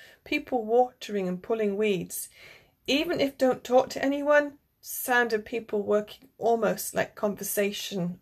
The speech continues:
all around. People visit friends. I listen to voices. Feel very safe.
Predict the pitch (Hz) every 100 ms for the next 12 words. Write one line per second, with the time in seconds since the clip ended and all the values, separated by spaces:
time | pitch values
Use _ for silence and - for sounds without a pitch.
0 | - 202 185 185 190 185 175 180 - _
1 | _ _ _ _ - 277 277 269 269 -
2 | - - 254 226 202 220 233 285 285 269
3 | 208 226 247 254 - - - - - _
4 | _ _ - 254 240 220 233 220 - 226
5 | 202 185 -